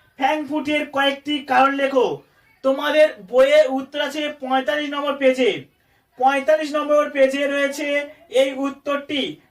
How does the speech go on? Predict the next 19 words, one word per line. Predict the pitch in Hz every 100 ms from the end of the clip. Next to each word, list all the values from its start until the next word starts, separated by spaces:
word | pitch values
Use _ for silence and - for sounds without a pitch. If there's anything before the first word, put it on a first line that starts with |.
| _
ফ্র্যাঙ্কফুটের | 262 269 294 262 285 294 277
কারণ। | 262 262 262 196 143 _ _ -
তোমাদের | 262 277 285 294 294 -
স্কুল | 247 - 302 311
থেকে | 302 294 294
যে | 285 277
বইটি | 240 262 269
দিয়েছে, | 262 269 277 294 294 285 285 _ _ _
সেই | - 269 302 302
বইয়ের | 269 277 277 277 277
পঁয়তাল্লিশ | 254 254 254 302 302 302
পেজে | 285 277 269
উত্তর | 254 247 269
রয়েছে। | 269 262 262 247 180 - _ _ _ -
তারপর | 247 277 294 302
রয়েছে, | 302 302 311 220 180 - _ -
লড্ডোসিসের | 233 254 269 - 311 311 311 285 302 294
পূর্ব | - 277 277 302 262 - - _ _
সতর্কতা | - 269 269 320 311 311 311 285 - -